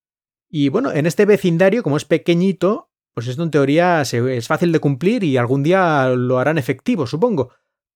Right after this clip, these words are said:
Pero hay vecindarios que tienen cinco, seis, siete, incluso diez mil personas.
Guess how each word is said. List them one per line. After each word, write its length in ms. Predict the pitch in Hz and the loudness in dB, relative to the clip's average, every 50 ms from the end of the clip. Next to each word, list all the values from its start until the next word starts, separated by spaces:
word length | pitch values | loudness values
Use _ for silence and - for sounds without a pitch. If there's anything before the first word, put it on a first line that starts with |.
| _ _ _ _ _ _ _ _ | _ _ _ _ _ _ _ _
Pero 240 | 143 135 127 127 | -2 0 2 2
hay 120 | 131 139 147 | 0 0 0
vecindarios 540 | 151 165 147 196 180 156 147 135 170 196 - | 0 0 -2 0 0 0 0 0 0 -2 -4
que 100 | - 127 | -6 -6
tienen 520 | 117 127 120 139 147 151 147 139 127 113 - | -4 -4 -2 -2 -2 -2 -2 -4 -4 -6 -6
cinco, 320 | - 147 180 175 160 147 | -4 -4 -4 -2 -2 -4
seis, 320 | - - 131 151 160 147 - | -2 -2 -2 -2 -2 -2 -2
siete, 260 | - 151 151 - 165 | -2 -2 0 0 -2
incluso 340 | 156 - - 127 - 135 123 | -4 -4 -8 -6 -4 -4 -2
diez 240 | 117 120 117 - 123 | 0 0 0 0 0
mil 180 | 131 175 190 | -2 -2 -2
personas. 760 | - 135 110 117 - 202 220 185 117 101 - - - - _ | -2 -2 -2 -2 0 -2 0 0 -2 -6 -8 -12 -16 -16 _